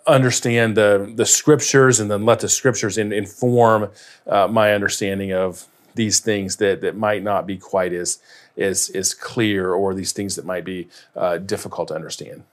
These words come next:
Having said that, uh, I, I wanna walk through, uh, the book, and, and how we're going to do that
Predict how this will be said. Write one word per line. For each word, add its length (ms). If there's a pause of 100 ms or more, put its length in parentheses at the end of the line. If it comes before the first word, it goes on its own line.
(320)
Having 280
said 220
that, 360 (680)
uh, 420 (960)
I, 120
I 80
wanna 300
walk 400
through, 760 (280)
uh, 200
the 140
book, 360
and, 320
and 460
how 320
we're 140
going 280
to 120
do 320
that 440